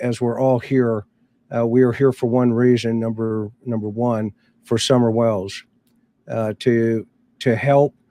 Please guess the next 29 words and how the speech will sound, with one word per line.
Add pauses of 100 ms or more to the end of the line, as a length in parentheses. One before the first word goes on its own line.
(380)
in
relationship
to
trying
to
identify, (440)
uh,
a
lot
of
moving
parts
here. (500)
And
so
I
wanna
give
you
a
heads
up. (560)
The
video
that
I'm
going
to
play,